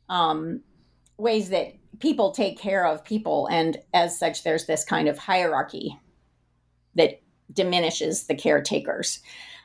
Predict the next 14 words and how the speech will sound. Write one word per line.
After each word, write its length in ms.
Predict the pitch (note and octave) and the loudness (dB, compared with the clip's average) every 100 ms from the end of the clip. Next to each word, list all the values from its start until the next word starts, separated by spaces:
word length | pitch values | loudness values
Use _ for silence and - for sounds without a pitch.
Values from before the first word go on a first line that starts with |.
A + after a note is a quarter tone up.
| _ | _
Um, 500 | F3+ E3+ D#3+ D#3+ F3 - _ - - _ _ _ _ | -2 0 0 -4 -8 -14 _ -16 -16 _ _ _ _
an 100 | F#3 | 0
example 760 | F3 F#3 A3 B3+ F#3+ E3 E3 - | 0 0 0 2 2 0 0 0
of 380 | E3 D#3+ D#3+ - _ | 0 0 -4 -16 _
Muriel's 400 | F#3+ F#3 E3+ E3+ | 0 4 4 2
work 400 | E3 D#3 D3+ - - - - _ _ _ _ _ _ _ | -2 0 0 -2 -12 -12 -14 _ _ _ _ _ _ _
includes, 840 | F#3+ F#3 - G#3+ G#3 G3 F3+ F3+ - - | 2 2 -2 -2 0 0 -2 -6 -10 -8
uh, 400 | G3+ F3+ E3+ E3+ E3 | -4 0 2 0 -2
work 340 | F#3 G#3 G#3 - | 0 0 2 0
that 160 | G3 | 0
she 220 | - G#3 | 2 0
did 340 | F#3+ F#3+ G3 F#3 | 0 2 2 0
where 200 | F3 F3 | -2 -2
she 640 | - G3+ G3 F3+ E3+ E3 | 0 0 2 2 0 -2